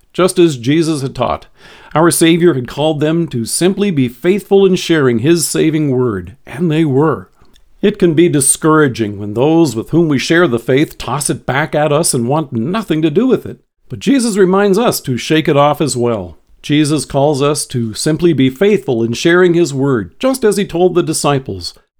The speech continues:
Don't let the hostile reception you may receive cloud the great joy and privilege you've been given. In Isaiah, God reminds us how beautiful on the mountains are the feet of those who bring good news, who proclaim peace,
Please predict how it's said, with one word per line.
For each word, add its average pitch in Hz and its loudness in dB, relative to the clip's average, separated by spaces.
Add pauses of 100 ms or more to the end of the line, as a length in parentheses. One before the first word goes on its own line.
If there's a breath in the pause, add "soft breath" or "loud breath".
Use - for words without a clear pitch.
(120)
Don't 175 2
let - 0
the 117 -2
hostile 160 -2
reception 135 -2
you 120 -2
may 151 2
receive 139 0 (100)
cloud 170 0
the 143 2
great 147 0
joy 175 2
and 117 -4
privilege 170 2
you've 143 2
been 143 0
given. 110 -4 (280)
In 165 2
Isaiah, 156 2
God 147 -2
reminds 147 -2
us - -10 (300 soft breath)
how 180 2
beautiful 156 2
on 160 2
the 156 0
mountains 143 0
are 156 2
the 156 0
feet 262 0
of 127 -2
those 180 4
who 151 -2
bring 143 0
good 147 2
news, 135 -2 (100)
who 139 -4
proclaim 139 -2
peace, - -4